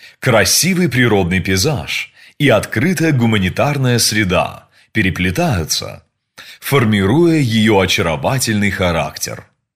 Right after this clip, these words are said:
В центре расположена площадь и улицы по всем направлениям, создавая свой уникальный городской стиль.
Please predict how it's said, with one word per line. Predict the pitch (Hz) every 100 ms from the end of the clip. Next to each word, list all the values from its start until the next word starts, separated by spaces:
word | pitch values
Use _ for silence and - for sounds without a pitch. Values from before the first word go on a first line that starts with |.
| _ _ _ _ _
В | -
центре | - 190 165 92 - 64 - _ _
расположена | - 110 - 113 107 101 92 87
площадь | - 156 120 - 101 - -
и | - 117 -
улицы | 147 170 165 151
по | 127 113
всем | - - 92
направлениям, | 87 85 87 82 82 78 67 65 62 _ _ _ _ - -
создавая | - 139 98 107 95 90 87
свой | - - 104 165 160
уникальный | 139 123 98 - 92 101 98
городской | 92 90 85 - - 85 78
стиль. | - - 80 65 62